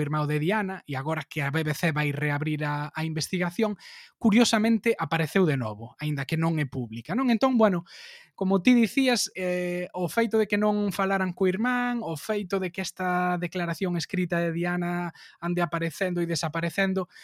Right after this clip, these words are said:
eh, fai pensar que hai aí algunha lagoa, non? E que, bueno, pois se cadra a B B C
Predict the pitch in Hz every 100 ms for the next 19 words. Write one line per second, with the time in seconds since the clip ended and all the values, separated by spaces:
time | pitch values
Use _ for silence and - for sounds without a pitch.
0 | - - - 170 143 135 - 233 226 220
1 | 220 220 - 208 202 202 196 190 208 208
2 | 175 151 151 131 117 170 247 175 147 170
3 | 160 170 247 247 202 175 170 190 180 185
4 | 196 208 277 262